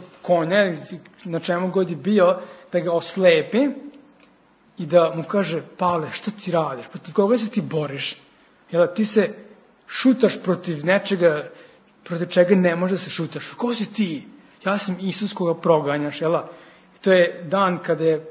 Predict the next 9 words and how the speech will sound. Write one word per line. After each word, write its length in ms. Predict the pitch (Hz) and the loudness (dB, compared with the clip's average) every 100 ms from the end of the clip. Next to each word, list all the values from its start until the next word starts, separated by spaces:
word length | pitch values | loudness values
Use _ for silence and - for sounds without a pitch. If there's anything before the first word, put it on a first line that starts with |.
| - - _ | -20 -20 _
Pavle 300 | 180 170 160 165 | -2 0 0 -4
došao 320 | 156 - 190 | -4 -6 -12
ka 120 | 175 | -12
sebi. 460 | - 160 156 139 151 | -8 -6 -6 -8 -14
Oslepeo 540 | 165 - 185 180 208 233 | -10 0 2 2 4 4
je 140 | 233 | 4
posle 240 | 175 - - | -4 -12 -4
tri 160 | 202 | -2
dana. 460 | 185 180 175 165 | 4 4 4 0